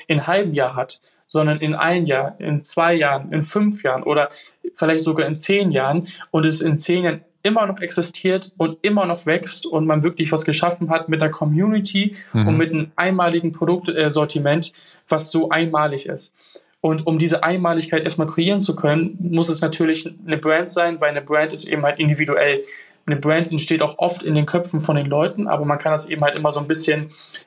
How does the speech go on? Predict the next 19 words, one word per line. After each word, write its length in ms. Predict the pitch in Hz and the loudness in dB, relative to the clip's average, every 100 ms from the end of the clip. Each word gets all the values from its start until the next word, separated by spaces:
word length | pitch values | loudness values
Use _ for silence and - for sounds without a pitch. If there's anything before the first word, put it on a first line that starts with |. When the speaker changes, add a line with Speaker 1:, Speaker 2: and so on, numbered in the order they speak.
| 175 | -2
Speaker 1:
regulieren, 720 | 170 160 156 185 190 - - | 2 2 2 0 -2 -6 -6
wie 280 | 151 160 185 | 0 2 4
die 140 | 110 | 2
Speaker 2:
Mhm. 80 | 98 | 2
Speaker 1:
Brand 220 | 156 156 | 2 0
denn 120 | 151 139 | -2 0
wahrgenommen 460 | 147 151 131 123 | 0 0 -6 -6
wird. 140 | 127 131 | -6 -4
Unser 260 | 147 143 | -2 0
erster 220 | 147 98 | 2 2
Speaker 2:
Ja. 40 | 185 | 0
Speaker 1:
Step 240 | - 160 | 0 0
war 80 | 156 | 0
zum 160 | 151 151 | -2 0
Beispiel 480 | 151 151 156 147 | 0 0 0 0
direkt 300 | 147 147 160 | 2 0 2
erstmal 240 | 156 156 143 | 0 -2 -2
ein 20 | |
C-I-Buch, 560 | - 143 160 180 202 | 0 2 2 0 -4